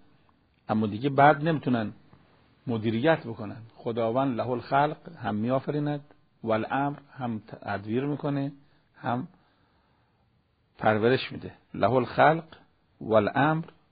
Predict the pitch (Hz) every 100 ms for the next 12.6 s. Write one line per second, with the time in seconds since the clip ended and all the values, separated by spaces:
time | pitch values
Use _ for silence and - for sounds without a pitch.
0 | _ _ _ _ _ - 113 123 127 104
1 | - 139 139 151 - - 117 95 98 92
2 | 92 90 95 98 _ _ _ - 135 131
3 | - 147 113 107 92 123 113 - 127 156
4 | 160 139 131 107 90 90 87 90 87 -
5 | - _ _ _ _ _ _ _ _ _
6 | _ _ _ _ _ _ _ _ - _
7 | _ _ - 95 - _ _ _ - _
8 | _ _ _ _ _ _ _ - _ _
9 | _ _ _ _ _ _ - - _ -
10 | - 165 202 - 170 160 143 - 170 156
11 | 131 131 139 135 107 - - - - 175
12 | 160 135 151 127 117 123